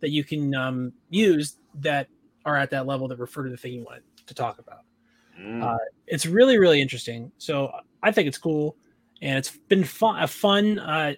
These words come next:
Speaker 1: challenge to use generative A I in this way so far. And I kinda look forward to doing more.
Speaker 2: What do we think about, like,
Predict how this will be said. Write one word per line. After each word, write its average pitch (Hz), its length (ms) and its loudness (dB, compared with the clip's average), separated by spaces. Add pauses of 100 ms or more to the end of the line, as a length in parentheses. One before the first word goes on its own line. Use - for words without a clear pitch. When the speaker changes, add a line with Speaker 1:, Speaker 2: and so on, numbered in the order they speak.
(140)
Speaker 1:
challenge 160 640 0
to 165 100 -12
use 147 220 -4
generative 135 420 -4
A 131 120 -4
I 127 140 -4
in 127 80 -8
this 131 220 -8
way 135 300 -6
so 135 260 -8
far. 127 460 -10 (300)
And 131 260 -2
I 131 80 -2
kinda 127 240 -10
look 135 160 -12
forward 139 260 -12
to 147 60 -18
doing 165 220 -14
more. 214 280 -10 (1300)
Speaker 2:
What 117 160 -4
do 127 80 0
we 120 160 0
think 117 280 -6
about, 98 380 -4
like, 92 220 -8